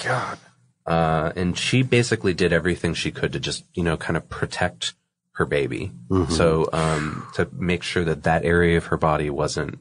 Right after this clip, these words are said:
Speaker 2: wasn't hit. Um, by playing dead, she was able to survive and basically, um, crawl and then, like, I, I think walk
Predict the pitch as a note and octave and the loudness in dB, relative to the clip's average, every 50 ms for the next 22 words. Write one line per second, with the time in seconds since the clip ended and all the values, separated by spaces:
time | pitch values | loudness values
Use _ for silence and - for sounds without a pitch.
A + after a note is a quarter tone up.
0 | - - F2 E2 - D#2+ C#2 C2 - - - - D2+ - - - _ _ _ - | -8 -4 -4 -4 -4 -4 -6 -8 -10 -10 -4 -2 -2 -2 -2 -6 _ _ _ -20
1 | - - - - - - - - - _ _ - - E2 F2 E2 E2 D#2+ D#2+ D#2 | -20 -20 -20 -18 -18 -20 -18 -18 -20 _ _ -4 0 2 2 4 2 2 2 0
2 | D#2 D2 D2 - - - _ _ _ _ _ _ - _ _ _ _ _ - - | -2 -4 -6 -8 -10 -16 _ _ _ _ _ _ -20 _ _ _ _ _ -8 0
3 | - G#2 G2 G2 F#2+ G2 G2 - - - - C#3 C3 B2+ A#2+ G#2+ F2 D#2+ D#2 - | 2 4 4 4 4 2 -2 -4 -4 0 2 4 4 6 4 2 0 -2 0 2
4 | G2 G2 B2 A2+ E2 - - - G#2 G2 - _ _ _ _ _ _ _ _ - | 4 6 6 4 4 2 -2 -6 -8 -12 -12 _ _ _ _ _ _ _ _ -8
5 | - - - - A2 G#2 G2 F#2+ E2 F2+ F2 F2 E2 E2 - - - - - D#2+ | -6 -4 0 2 2 4 4 4 4 4 2 2 2 -2 -4 -4 -6 -2 -2 -2
6 | C#2+ C2 D2+ D2+ D#2 D2+ - - - G1+ - - - - _ _ - E2+ E2 D#2+ | 0 2 2 2 2 2 0 -2 -6 -6 -8 -14 -18 -20 _ _ -4 -2 0 2
7 | E2 E2 E2+ - F#2 - - F2 D#2+ D#2 D2+ D2+ C#2+ C#2+ C2+ C2+ - D#2 D2+ D2 | 2 0 0 0 -4 -4 -2 0 0 0 0 -2 -4 -6 -8 -8 -6 -4 -2 -2
8 | C#2 - - C3+ C3 - - _ - - - - - - - - - _ _ _ | -2 -2 -4 -6 -10 -12 -16 _ -20 -20 -20 -20 -20 -20 -20 -20 -20 _ _ _
9 | _ _ _ _ _ _ _ _ - _ _ - - - - F#2+ E2 E2 E2 E2 | _ _ _ _ _ _ _ _ -20 _ _ -14 -8 0 2 4 4 6 6 4
10 | E2+ E2 - - D#2+ D#2+ D#2 D2+ D2+ D2 - - - E2 - - - - - - | 4 4 2 0 -2 -4 -4 -4 -4 -6 -6 -6 -6 -8 -6 -6 -6 -6 -2 -2
11 | G#2+ A2 A2+ C#3+ D3+ D#3 F#3 D#3+ C#3+ - - - | -2 0 0 2 4 4 4 4 2 0 -10 -14